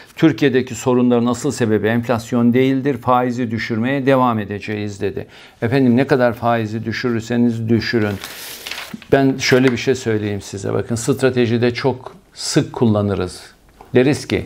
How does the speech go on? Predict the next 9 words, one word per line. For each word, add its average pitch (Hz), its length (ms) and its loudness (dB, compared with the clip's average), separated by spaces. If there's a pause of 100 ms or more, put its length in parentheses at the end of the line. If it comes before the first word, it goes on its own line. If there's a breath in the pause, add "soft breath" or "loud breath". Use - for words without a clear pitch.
(440)
gömleğin 139 500 2
üst - 260 -6
düğmesini 117 540 0
yanlış 120 380 0
iliklerseniz 117 760 0
alt 120 220 0
tarafı 120 300 0
yanlış 120 500 2
gelir. 85 420 -8